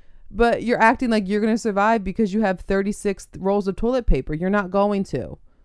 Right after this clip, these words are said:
You have no idea how to start a fire. Like, these are all things, we should all be in Boy Scouts growing up, right? Like, half of us were taught to sell cookies, and that's it.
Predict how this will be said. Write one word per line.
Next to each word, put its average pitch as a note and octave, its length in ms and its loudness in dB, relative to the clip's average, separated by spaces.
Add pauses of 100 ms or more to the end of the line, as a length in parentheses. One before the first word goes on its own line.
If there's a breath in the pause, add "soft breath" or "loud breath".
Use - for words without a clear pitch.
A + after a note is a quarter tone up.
(380)
You G3 140 -2
have G3 140 2
no G3 200 0
idea G3 420 -2
how F#3+ 160 -2
to E3+ 80 -2
start D#3 300 -2
a C#3+ 40 -6
fire. G#3+ 640 0
Like, E3+ 360 -2
these G#3 180 -4
are A3+ 100 0
all G#3+ 140 2
things, G#3 260 -4
we G3+ 80 -2
should G#3 160 -6
all G3+ 120 0
be A3 140 0
in G#3 100 0
Boy F3 180 -2
Scouts D3 340 -6
growing D3+ 320 -2
up, C3+ 220 -8
right? D#3+ 340 -4 (1300)
Like, G3+ 200 -4
half G#3+ 240 -2
of G#3+ 100 -4
us A#3 240 0
were G#3 100 -2
taught G3 280 4
to G3 60 -4
sell F#3 220 4
cookies, F3+ 440 -2
and E3+ 100 -2
that's E3+ 240 -6
it. D#3 280 0